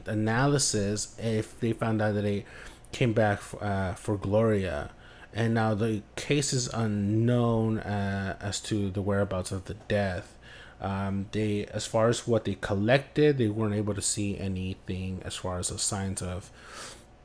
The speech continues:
you know, any, um, I guess, violent death because they couldn't see anything as far as on, on the skull or on the rib or on the femur of, of, uh,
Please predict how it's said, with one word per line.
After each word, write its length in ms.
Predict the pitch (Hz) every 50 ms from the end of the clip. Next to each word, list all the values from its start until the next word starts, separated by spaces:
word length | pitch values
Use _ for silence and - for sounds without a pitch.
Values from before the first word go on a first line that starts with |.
| - - - - - - - - - -
you 100 | 113 113
know, 160 | 110 107 107 -
any, 760 | - 110 110 110 107 110 110 107 107 107 107 104 104 104 104
um, 680 | 98 - 101 104 101 101 98 98 98 95 92 92 92 - -
I 100 | 107 107
guess, 240 | 95 117 110 - -
violent 840 | 113 107 98 - - 110 104 117 123 123 123 131 135 135 127 117 -
death 360 | 135 131 135 135 131 - -
because 340 | 123 113 - - 113 - -
they 80 | 113
couldn't 440 | - - - 135 120 120 120 - - - - - -
see 340 | - - - - 131 127 127
anything 480 | 117 113 113 104 - - 120 110 110
as 140 | 104 101 -
far 260 | - 113 101 101 101
as 140 | 101 95 95
on, 340 | 104 95 101 104 101 101 98 -
on 260 | 101 104 101 95 92
the 80 | - -
skull 680 | - - - - - 113 110 107 104 101 98 95 95 - - - - - - - - - - - -
or 400 | 101 104 101 101 98 98 - -
on 160 | 101 101 98
the 100 | 92 95
rib 480 | 92 95 104 104 104 104 101 101 92 98
or 200 | 95 92 95 98
on 140 | 92 92 90
the 60 | 85
femur 840 | - - - - - 113 110 110 104 98 92 87 87 90 - - - - -
of, 400 | 101 95 90 90 92 - - - -
of, 280 | - 92 95 90 - -
uh, 100 | 92 90